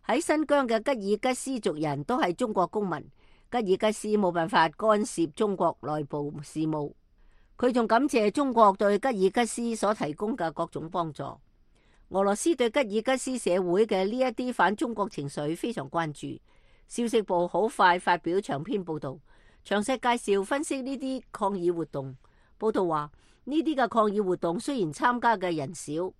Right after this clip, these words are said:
規模不大，但卻能喺吉爾吉斯社會上引起好大嘅同情與共鳴。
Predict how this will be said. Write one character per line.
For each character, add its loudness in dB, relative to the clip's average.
規 0
模 -4
不 -6
大， -6
但 4
卻 -2
能 -4
喺 0
吉 0
爾 0
吉 -
斯 -10
社 -4
會 -4
上 -4
引 -4
起 -4
好 -4
大 0
嘅 -6
同 -10
情 -12
與 -6
共 -4
鳴。 -10